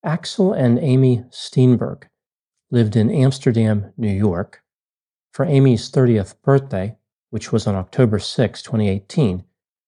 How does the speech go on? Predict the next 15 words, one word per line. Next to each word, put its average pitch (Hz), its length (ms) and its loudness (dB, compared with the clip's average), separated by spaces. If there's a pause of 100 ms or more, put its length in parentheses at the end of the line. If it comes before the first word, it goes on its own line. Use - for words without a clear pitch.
(180)
the 131 60 -10
couple 151 400 0
arranged 120 400 2
for - 120 -6
a 104 60 0
limousine 110 640 2 (380)
to - 60 -6
take 110 300 -4
them 127 400 2
and 135 140 -4
their 98 120 -4
friends 101 460 -2
to - 160 -10
a 104 60 -2
brewery 104 560 2